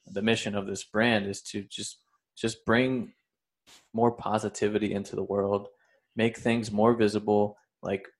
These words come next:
no one wants to talk about negative shit, uh,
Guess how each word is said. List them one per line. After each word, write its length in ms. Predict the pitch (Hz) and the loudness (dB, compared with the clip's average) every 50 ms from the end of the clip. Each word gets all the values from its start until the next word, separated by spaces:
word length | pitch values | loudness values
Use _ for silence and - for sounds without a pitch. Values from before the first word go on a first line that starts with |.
| _ _ - | _ _ -4
no 100 | 110 107 | 0 2
one 140 | 117 120 117 | 4 4 4
wants 200 | 120 117 - - | 4 2 0 -2
to 60 | - | -2
talk 120 | 127 117 113 | -2 0 2
about 240 | 117 113 110 85 | 4 4 4 4
negative 340 | 104 110 113 113 110 107 101 | 4 2 2 4 4 2 2
shit, 320 | - - - 101 101 101 - - _ _ _ _ _ _ _ _ _ _ _ _ _ _ _ _ - 117 | 0 -4 -4 -4 -4 -4 -6 -8 _ _ _ _ _ _ _ _ _ _ _ _ _ _ _ _ -14 -12
uh, 120 | - - | -10 -10